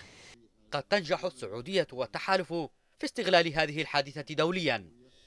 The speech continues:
لأخذ هدنة ولو محدودة من الضغوطات التي تمارس عليها لإيقاف الحرب،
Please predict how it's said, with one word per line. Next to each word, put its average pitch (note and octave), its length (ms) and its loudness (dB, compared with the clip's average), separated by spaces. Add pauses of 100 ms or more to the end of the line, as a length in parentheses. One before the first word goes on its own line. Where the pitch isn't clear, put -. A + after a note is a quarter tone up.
لأخذ C3+ 520 -4
هدنة E3+ 460 0 (240)
ولو C#3+ 320 2
محدودة D3+ 600 2 (220)
من C#3+ 120 0
الضغوطات D#3 600 0
التي D#3+ 280 0
تمارس D3+ 500 -2
عليها D3 560 2 (420)
لإيقاف D3 580 -2
الحرب، D#3 460 2